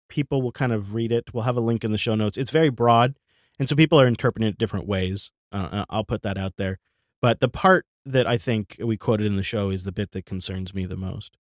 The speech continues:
And we'll have links to what we talked about today at coder dot show slash four five eight, which means we're almost to four sixty,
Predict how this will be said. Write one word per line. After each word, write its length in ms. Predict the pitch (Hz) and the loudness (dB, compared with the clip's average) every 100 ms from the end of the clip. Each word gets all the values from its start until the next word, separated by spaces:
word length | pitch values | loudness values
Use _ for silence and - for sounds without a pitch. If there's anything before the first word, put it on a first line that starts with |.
| - | -4
And 140 | 123 | 2
we'll 80 | 175 | 4
have 180 | 170 131 | 4 4
links 280 | 127 123 - | 2 0 -2
to 120 | 107 | -4
what 240 | 87 113 | -2 -2
we 80 | 107 | -2
talked 220 | 117 107 | -2 -4
about 160 | - 98 | -2 -6
today 320 | 98 98 95 - | -4 -4 -4 -4
at 180 | 98 - | -8 -8
coder 300 | - 131 123 | -2 0 2
dot 180 | 113 95 | 0 -2
show 240 | - 107 101 | -4 -4 -2
slash 520 | - 104 101 - - _ | -2 -4 -4 -6 -10 _
four 500 | - 156 143 139 135 _ _ | 0 2 4 2 -4 _ _
five 600 | - 110 104 98 98 - _ _ - | -2 0 2 0 -4 -6 _ _ -2
eight, 340 | 101 104 - _ _ _ _ _ _ _ | 0 -2 -10 _ _ _ _ _ _ _
which 160 | 120 - | -8 -2
means 180 | 113 98 | -2 -2
we're 120 | 98 | -2
almost 240 | 120 117 | -2 -2
to 80 | 92 | -6
four 180 | - 92 | -8 -8
sixty, 420 | 101 - 85 90 | -8 -10 -14 -16